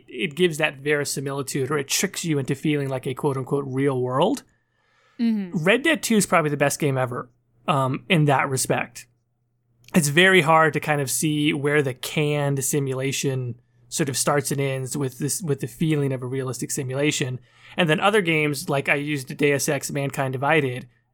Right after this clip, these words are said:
Speaker 1: you know, great story, great feeling of immersion the first time through.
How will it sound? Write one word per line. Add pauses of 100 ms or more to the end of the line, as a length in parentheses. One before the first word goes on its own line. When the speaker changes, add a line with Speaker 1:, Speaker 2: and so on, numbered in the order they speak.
(240)
Speaker 1:
you
know,
great
story,
great
feeling
of
immersion
the
first
time
through.